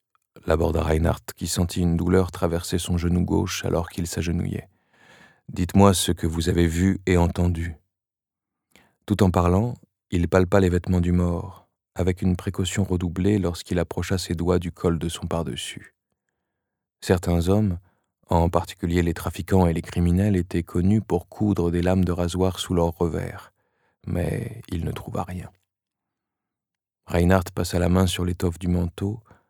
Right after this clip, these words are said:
sur sa chemise, sur la cravate aux nœuds lâches qui pendait sous son menton. « Oui, monsieur, voilà, il devait être à peu près deux heures du matin quand j'ai entendu un homme appeler à l'aide,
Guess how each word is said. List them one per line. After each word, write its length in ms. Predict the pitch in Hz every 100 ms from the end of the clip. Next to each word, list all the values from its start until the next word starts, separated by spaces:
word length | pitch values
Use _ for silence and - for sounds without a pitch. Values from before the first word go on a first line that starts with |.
| _ -
sur 160 | 87
sa 100 | -
chemise, 640 | 90 87 87 98 110 110 - _ _ _
sur 160 | - 87
la 80 | 87
cravate 460 | - 90 92 92
aux 60 | 92
nœuds 220 | 90 90
lâches 460 | 90 90 95 - -
qui 160 | -
pendait 340 | 90 92 87 87
sous 160 | -
son 140 | - 87
menton. « 400 | 87 - - 92 - _ _ _ _ _ _ _ _ _ _ _ _ _ _ _ -
Oui, 320 | 101 120 117 117 _ _ _ -
monsieur, 380 | 87 - 98 - _ _ _ _ _ _
voilà, 500 | - 110 110 107 110 - _ _ _ -
il 440 | 113 104 107 95
devait 320 | 101 98 104
être 180 | 101 -
à 40 |
peu 120 | 98 98
près 400 | 107 107 104 92 87 87
deux 240 | - 101 101
heures 120 | 98
du 100 | 98
matin 460 | 95 92 117 135
quand 400 | 127 95 92 92
j'ai 160 | 95 98
entendu 440 | 98 98 98 104
un 180 | 101 98
homme 180 | 117 117
appeler 340 | 98 - 101
à 80 | 101
l'aide, 460 | 98 98 87 92